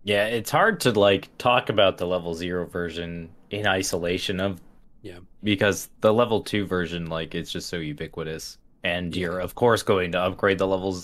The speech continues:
Speaker 1: zero version into the level two version, 'cause why wouldn't you?
Speaker 2: Why wouldn't you? Yeah. In fact, that's the point. It's like, you, you put Peter Sylvester level zero in there just as, like, the temporary holding area to, like, reserve the space, <laughs> you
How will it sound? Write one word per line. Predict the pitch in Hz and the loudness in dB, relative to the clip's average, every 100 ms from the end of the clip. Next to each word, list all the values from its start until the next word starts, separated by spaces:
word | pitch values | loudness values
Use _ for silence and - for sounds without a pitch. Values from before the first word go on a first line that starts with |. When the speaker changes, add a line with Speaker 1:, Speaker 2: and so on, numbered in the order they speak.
| - 104 | -10 -4
Speaker 1:
zero | 104 92 92 | 0 2 2
version | 98 95 98 | 2 0 0
into | 98 92 104 | -4 -2 0
the | 95 | 2
level | 104 104 104 | 2 0 -2
two | 113 | -2
version, | 101 104 98 110 110 | 0 2 2 0 0
'cause | 107 104 98 | 0 -2 -2
why | 98 107 | 0 2
wouldn't | 107 107 95 | 4 2 0
you? | 104 104 - - - _ - | -2 -2 -6 -18 -20 _ -2
Speaker 2:
Why | 131 | 0
wouldn't | 127 123 98 | 2 0 -2
you? | 101 131 | -8 2
Yeah. | 123 107 - - - - | 2 2 -2 -14 -12 -4
In | 151 | 6
fact, | 180 160 | 8 8
that's | 165 - | 6 6
the | 139 | 6
point. | 160 135 | 6 6
It's | 107 - | 4 6
like, | 117 - | 4 4
you, | 131 156 | 0 0
you | - 156 | 2 2
put | 165 160 - - | 6 6 4 -10
Peter | - 147 143 | -2 0 2
Sylvester | 131 131 139 | 2 2 2
level | 127 131 | 0 0
zero | 110 127 120 | -2 -2 -2
in | 110 | -4
there | 110 107 | -4 0
just | 123 - | 0 0
as, | 117 | 0
like, | 117 104 - - | -2 -4 -10 -6
the | 127 | -4
temporary | - 127 123 127 117 110 107 | -2 -2 -2 0 0 0 -2
holding | - 110 113 107 | -6 -6 -8 -8
area | 104 104 104 107 | -8 -8 -10 -10
to, | - | -10
like, | 104 104 | -8 -4
reserve | 117 104 117 110 | -4 0 2 0
the | 110 | -4
space, | 107 - 107 107 - - - - | -8 -6 -8 -8 -12 -14 -20 -20
<laughs> | - - | -16 2
you | 220 | 4